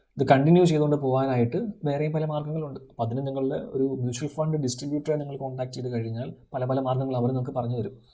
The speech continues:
അത് പ്രാക്ടിക്കലി നോക്കുമ്പോൾ നമുക്ക് ഒരുപാട് ഉപകാരപ്രദമാണ്. കാരണം നമ്മൾ once ഈ എസ് ഐ പി സ്റ്റാർട്ട് ചെയ്ത് പോയി കഴിഞ്ഞാൽ അത് കോമ്പൗണ്ടിങ് പ്രോപ്പറായിട്ട് വർക്ക് ചെയ്യണമെങ്കിൽ ഇടയ്ക്ക് വെച്ച് അതിനെ ഡിസ്റ്റർബ് ചെയ്യില്ല, അത് അങ്ങനെ തന്നെ പൊക്കോണ്ടിരിക്കണം. അപ്പോൾ അതിന്,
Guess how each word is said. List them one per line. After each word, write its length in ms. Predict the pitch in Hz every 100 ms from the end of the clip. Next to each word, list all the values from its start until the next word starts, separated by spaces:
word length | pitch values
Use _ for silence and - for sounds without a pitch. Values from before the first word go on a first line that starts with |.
| - 123
അത് 100 | 143
പ്രാക്ടിക്കലി 600 | 139 - 131 131 151 165
നോക്കുമ്പോൾ 380 | 160 131 139 135
നമുക്ക് 180 | -
ഒരുപാട് 240 | 131 139 143
ഉപകാരപ്രദമാണ്. 600 | 123 120 120 143 120 117
കാരണം 460 | 101 131 127 170 - - - -
നമ്മൾ 260 | 127 127 131
once 320 | 117 175 170 - - _
ഈ 100 | -
എസ് 180 | 139 -
ഐ 40 | 147
പി 120 | 147
സ്റ്റാർട്ട് 340 | - 131 131
ചെയ്ത് 100 | 147
പോയി 160 | 139 123
കഴിഞ്ഞാൽ 460 | 123 120 107 120 - _ _ _ -
അത് 120 | 127
കോമ്പൗണ്ടിങ് 520 | 123 127 151 165 165
പ്രോപ്പറായിട്ട് 420 | 147 139 143 139
വർക്ക് 260 | 131 127 143
ചെയ്യണമെങ്കിൽ 600 | 131 123 131 139 175 156
ഇടയ്ക്ക് 260 | 120 - 139
വെച്ച് 260 | 135 -
അതിനെ 220 | 147 123
ഡിസ്റ്റർബ് 400 | 120 120 139 135
ചെയ്യില്ല, 280 | 120 110 104
അത് 100 | 117
അങ്ങനെ 300 | 110 120 120
തന്നെ 240 | 117 120 175
പൊക്കോണ്ടിരിക്കണം. 600 | - 117 117 - - - _ - -
അപ്പോൾ 160 | 104
അതിന്, 280 | 107 156